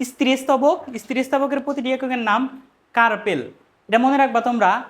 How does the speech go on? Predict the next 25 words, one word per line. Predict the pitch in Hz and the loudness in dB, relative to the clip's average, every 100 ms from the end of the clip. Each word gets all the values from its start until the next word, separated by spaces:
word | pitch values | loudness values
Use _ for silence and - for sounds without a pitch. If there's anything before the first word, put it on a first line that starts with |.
| - | -20
কপাল | - 269 302 302 | -4 2 2 2
করেই | 285 254 247 254 269 | 2 2 2 -2 -6
স্ত্রী | - 247 208 | -2 -2 2
পাওয়া | 202 180 | 2 2
যায়, | 147 120 - _ _ - | 0 -4 -6 _ _ 0
কপাল | 240 285 285 | 2 2 0
করেই | 285 254 302 349 302 | 2 2 0 -2 -6
স্ত্রী | 269 240 | -4 -2
পাওয়া | 208 185 | 2 2
যায়। | 156 135 | 0 -2
কপাল | 226 240 269 | -2 2 2
থেকে | 262 247 269 349 - | 2 2 0 -2 -2
কার্পেল, | 240 240 240 339 415 - _ _ - | 0 0 0 -2 -4 -8 _ _ -8
এবং | 190 240 240 - - _ _ - | 0 0 -2 -10 -20 _ _ -6
কপাল | 233 269 262 | 2 4 4
করেই | 254 247 | 0 2
যেহেতু | 277 277 | 0 0
স্ত্রী | 285 269 254 | -2 -2 2
পাওয়া | 262 254 | 4 4
যায়, | 262 262 254 | 2 0 -2
তাহলে | 220 233 247 | -2 0 0
কার্পেলের, | 226 226 254 269 277 | 0 0 2 2 2
আহ, | 285 - _ _ - 185 180 196 | -2 -18 _ _ -2 2 2 0
মানে | 202 214 | 0 0
একক | 240 247 269 - | 0 2 2 2